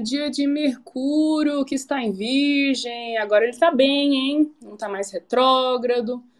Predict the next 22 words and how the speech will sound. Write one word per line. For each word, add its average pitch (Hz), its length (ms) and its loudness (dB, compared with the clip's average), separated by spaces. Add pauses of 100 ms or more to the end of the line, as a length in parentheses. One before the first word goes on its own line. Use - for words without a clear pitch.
(300)
Tá 277 140 -2
no 269 120 0
domicílio 214 600 -4
dele, 262 760 2
na 226 180 -2
exaltação 208 680 -6
dele 190 280 -2
também, 240 580 -2
né? 269 200 -2
Em 349 140 -2
Virgem. 262 640 -4 (460)
Mercúrio 220 360 -6
fica 233 240 -4
super 269 520 0
bem, 214 240 0
aí 233 60 -2
fica 233 220 -10
com 233 200 -14
su-, - 680 -4
com 233 240 -4
duas 294 320 4
dignidades. 240 1300 2